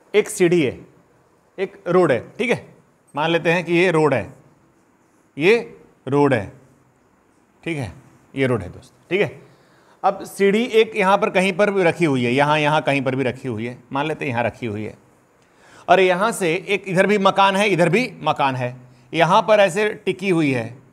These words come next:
तो यहाँ पर कैसे लगी हुई है? मान लीजिए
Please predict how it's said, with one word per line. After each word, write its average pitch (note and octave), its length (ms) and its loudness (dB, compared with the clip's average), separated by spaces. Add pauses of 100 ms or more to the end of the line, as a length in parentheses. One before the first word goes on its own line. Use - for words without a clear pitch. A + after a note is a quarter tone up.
(520)
तो F3 60 2
यहाँ F3 300 4
पर G#3 300 2
कैसे G3+ 320 0
लगी G3 200 0
हुई G3 200 0
है? G#3 240 -4 (560)
मान E3+ 360 2
लीजिए E3+ 400 -2